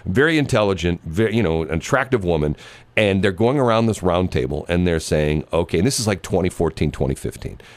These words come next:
And they're going, they're asking people, "Well, now, who do you think in the twenty sixteen election, who do you think's gonna be, uh, running for president? Who do you think's gonna win?" So they have all these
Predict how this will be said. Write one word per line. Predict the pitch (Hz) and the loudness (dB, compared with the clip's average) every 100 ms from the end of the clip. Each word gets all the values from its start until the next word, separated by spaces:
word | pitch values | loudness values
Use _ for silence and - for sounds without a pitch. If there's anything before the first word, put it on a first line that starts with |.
| - | -6
And | 85 | 0
they're | 92 | 0
going, | 90 98 92 | 2 2 2
they're | 82 | 2
asking | 87 92 - 78 | 2 0 -2 -2
people, | - 85 76 67 62 | 0 -2 -2 -6 -6
"Well, | 73 82 | -4 -2
now, | 90 | 0
who | 90 190 | 2 2
do | 208 | 2
you | 170 | 0
think | 104 95 78 | 0 0 0
in | 78 | 0
the | 67 | -2
twenty | - 165 | 0 0
sixteen | 165 123 - 120 87 | 0 -4 -2 -2 2
election, | 87 92 - 67 - - - | 0 -2 -6 -8 -10 -20 -4
who | 139 | 0
do | 190 | 0
you | 190 | 2
think's | 165 143 | 0 0
gonna | - 110 98 | 0 0 2
be, | 95 92 87 | 2 2 2
uh, | 82 | 2
running | 90 123 | 2 0
for | - 82 | -2 0
president? | 107 95 87 | 0 0 2
Who | 113 | 2
do | |
you | 127 | 0
think's | 107 - | -2 0
gonna | 90 | 0
win?" | 78 87 64 - - - - | 2 0 -2 -6 -18 -20 -8
So | - 117 104 | 0 2 2
they | 101 113 | 2 0
have | 113 127 | 2 2
all | 107 104 | 2 2
these | 104 | -2